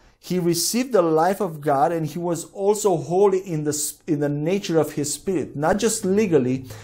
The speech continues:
but vitally he was holy because he had the life of God.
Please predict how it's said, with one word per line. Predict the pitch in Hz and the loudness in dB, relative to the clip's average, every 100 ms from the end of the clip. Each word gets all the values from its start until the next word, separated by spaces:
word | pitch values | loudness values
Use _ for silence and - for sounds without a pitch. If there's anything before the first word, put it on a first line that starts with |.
| - | -8
but | 131 143 | 2 2
vitally | 127 123 156 190 208 160 | 2 0 2 2 0 -4
he | 139 156 | -4 -2
was | 143 - | -2 -2
holy | 165 175 | -2 0
because | 151 156 151 | 0 2 2
he | 143 | 0
had | 139 170 170 | 0 -2 0
the | 151 | 2
life | 143 147 151 160 | 4 4 2 0
of | 151 147 | -4 -4
God. | 147 135 | -4 -2